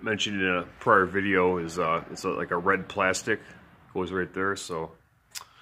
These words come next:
I still have to do that. I just don't have enough time, you know. I'm working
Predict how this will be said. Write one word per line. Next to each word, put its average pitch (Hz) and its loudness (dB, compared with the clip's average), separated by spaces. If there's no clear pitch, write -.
I 98 -12
still 95 -6
have 90 -4
to 92 -12
do 90 -8
that. 90 0
I 131 4
just 123 2
don't 110 4
have 101 4
enough 95 0
time, 104 2
you 90 -4
know. 90 2
I'm 90 -8
working 98 -2